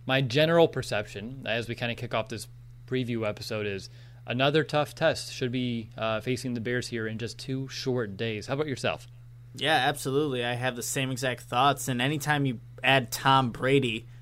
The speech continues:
Speaker 2: to your roster, that now team becomes legitimate. Um, it doesn't matter where he would have gone. I would have thought the same thing of that team. But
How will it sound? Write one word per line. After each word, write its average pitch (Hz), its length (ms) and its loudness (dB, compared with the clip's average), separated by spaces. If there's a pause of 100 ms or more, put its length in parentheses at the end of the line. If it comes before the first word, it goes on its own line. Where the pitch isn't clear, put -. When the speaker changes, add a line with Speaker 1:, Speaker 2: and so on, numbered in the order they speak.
Speaker 2:
to 147 100 0
your 127 220 4
roster, 131 560 4
that 127 340 4
now 135 380 8
team 143 400 -2
becomes 131 340 -2
legitimate. 117 520 -2 (300)
Um, 120 280 2
it 120 40 -4
doesn't 127 260 0
matter 123 220 2
where 123 300 0
he 123 180 -4
would 123 200 0
have 117 100 -6
gone. 135 400 4
I 123 80 2
would 123 140 0
have 113 80 -8
thought 120 240 0
the 117 80 -8
same 127 260 -2
thing 120 360 -2
of 120 200 -2
that 120 220 -2
team. 151 320 -2
But 120 180 -2